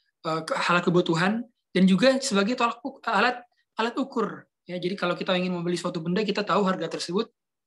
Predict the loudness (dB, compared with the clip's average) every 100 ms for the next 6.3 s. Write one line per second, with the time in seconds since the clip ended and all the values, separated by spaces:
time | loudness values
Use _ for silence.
0 | -10 -6 -4 0 0 2 2 2 2 2
1 | 0 -4 -12 -20 _ _ -20 -20 _ -4
2 | 0 2 0 -2 -2 0 0 -2 -8 -14
3 | _ _ -6 -4 0 2 2 0 -2 -2
4 | -6 -12 _ -10 -4 -2 0 2 2 2
5 | 0 0 0 -2 0 0 2 0 -2 -14
6 | -6 -6